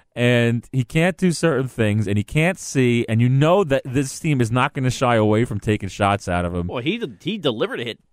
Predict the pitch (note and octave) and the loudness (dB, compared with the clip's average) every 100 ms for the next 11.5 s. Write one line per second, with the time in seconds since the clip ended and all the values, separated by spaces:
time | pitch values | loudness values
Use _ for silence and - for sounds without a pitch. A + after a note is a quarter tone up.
0 | _ _ - C3+ A#2 - A2+ A#2 G2 G#2 | _ _ -6 -6 -6 -2 2 2 2 0
1 | G#2 A2 - C#3 B2+ G#2+ G#3 B2+ A#2 C#3+ | 0 0 2 2 2 2 2 2 0 0
2 | D3 E3 C#3 A#2+ - G3 - A#2+ A#2 - | 0 -2 0 0 0 -4 -2 0 0 0
3 | F#3+ G#2+ G#2+ G#2+ G#2 _ _ _ - E2+ | 0 0 0 0 -4 _ _ _ -8 -6
4 | E2+ _ _ C3 D3+ D3 - C3+ - C3+ | -8 _ _ -4 0 0 0 -4 -2 -2
5 | C#3 E3+ C#3+ A#2+ G#2+ B2 A#2 - G2 G#2+ | 0 0 0 0 2 2 0 0 0 2
6 | A2+ A2+ G#2 G2+ F#2 G#2 G2+ - _ A2+ | 0 0 -2 -2 -4 -2 -2 -8 _ -6
7 | - C3+ C3 A#2+ A#2+ A2+ B2 C3+ C3+ - | 0 2 2 0 2 2 2 2 0 0
8 | G#2 G#2+ G#2+ A2+ - A2 A2 G#2+ - - | 0 0 0 -2 0 0 0 -2 -4 -14
9 | - - D3 C3 C#3+ C#3+ D3 - C#3 C3+ | -6 0 2 2 2 2 2 0 0 2
10 | F3 A#2+ G#2+ - _ _ _ _ _ - | 2 0 0 -4 _ _ _ _ _ -20
11 | - - - E3+ C3 | -20 -20 -2 2 2